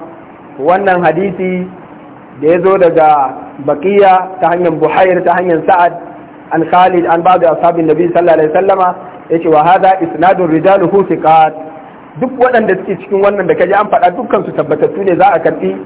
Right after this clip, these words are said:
hadisin su, ghaira anna Baqiyata mudalli. Amma shi Baqiya yana tadlisi, wa qad an'anahu, kuma anan an ji yayi an'ana. Lakin qad sarraha bit tahdith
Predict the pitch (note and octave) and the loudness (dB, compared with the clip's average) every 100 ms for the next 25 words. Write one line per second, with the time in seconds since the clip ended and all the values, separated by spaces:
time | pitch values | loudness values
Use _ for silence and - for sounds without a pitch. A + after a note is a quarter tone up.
0 | - - - - E3 G3+ F#3+ E3+ D#3 G3 | -16 -20 -8 -4 -2 -2 -2 -2 0 2
1 | A3+ G3+ G3+ G#3 E3+ E3+ A3 A3+ A3 F3+ | 4 2 0 0 0 0 0 0 2 0
2 | D3+ E3 D#3+ D3 - - - - - - | 0 0 0 -2 -6 -8 -14 -18 -20 -20
3 | - - D3+ F#3+ G3+ A3 F#3+ - B3 B3 | -20 -10 -2 0 0 -2 -2 -2 0 2
4 | G#3+ G3+ G#3+ F3+ E3 D#3+ F#3 F3+ D#3+ E3+ | 4 2 0 0 -2 -2 -2 -2 0 0
5 | E3+ G3+ - G3 E3 G3 F3+ D#3+ D3 - | 0 0 0 0 0 0 0 0 -4 -6
6 | - - G3+ A3+ G3+ G#3 F#3+ E3+ F3 F3 | -10 -4 0 0 0 -2 -2 0 2 4
7 | E3+ F3 F3+ F3 C#3 - - - - C#3 | 2 0 -2 -2 -4 -10 -20 -20 -10 0
8 | G3+ G#3+ A3 A3+ G3+ A#3 A3+ G#3+ F#3+ F3+ | 2 2 0 0 -2 0 2 2 0 -2
9 | - F3 E3 G#3 | 0 0 0 -2